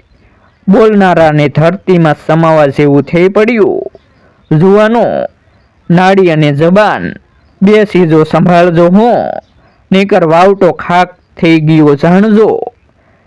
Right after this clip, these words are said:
ખુદાએ નાપાકના બહારવટા કદી નભાવ્યા નથી. એવી રીતે વાલાએ સાથીઓને શિખામણ દીધી. વારે વારે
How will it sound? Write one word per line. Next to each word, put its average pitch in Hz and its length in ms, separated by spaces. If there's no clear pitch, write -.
ખુદાએ 208 460
નાપાકના 165 680
બહારવટા 160 760
કદી 165 440
નભાવ્યા 156 520
નથી. 170 580
એવી 208 280
રીતે 165 280
વાલાએ 160 480
સાથીઓને 156 840
શિખામણ 170 440
દીધી. 190 640
વારે 214 300
વારે 165 300